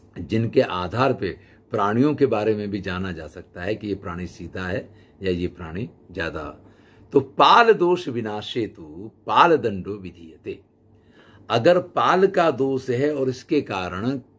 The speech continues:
विनाश हुआ है, अब देखिए, यहाँ तो पशु के विनाश की भी बात आ सकती है और किसी के खेती के विनाश की भी बात आ सकती है।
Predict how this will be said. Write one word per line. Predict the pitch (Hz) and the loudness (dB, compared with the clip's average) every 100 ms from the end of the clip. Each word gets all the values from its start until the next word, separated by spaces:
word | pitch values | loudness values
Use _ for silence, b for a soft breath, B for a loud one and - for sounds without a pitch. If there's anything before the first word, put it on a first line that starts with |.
| _ _ _ _ _ - | _ _ _ _ _ -10
विनाश | - 123 120 - | -2 2 0 -2
हुआ | 78 71 | -14 -16
है, | - - b b b | -18 -20 b b b
अब | 147 | -2
देखिए, | 180 175 127 | -2 2 2
यहाँ | 113 135 | 4 0
तो | - | -4
पशु | - 95 117 | -8 -10 -8
के | 101 | -6
विनाश | 120 127 131 127 | -2 -2 -2 -4
की | 139 | -4
भी | 135 | -2
बात | 127 123 123 | 0 -2 -4
आ | 123 | -6
सकती | - - 131 | -6 -8 0
है | 127 143 B B | 2 2 B B
और | 131 | 0
किसी | 127 123 131 | 0 -4 -6
के | 123 135 | -4 -4
खेती | - 147 131 | 0 0 0
के | 98 | -6
विनाश | 87 87 85 - | -8 -10 -14 -16
की | 95 | -18
भी | 90 | -18
बात | - - - | -20 -20 -20
आ | |
सकती | - - - | -20 -20 -20
है। | 95 | -20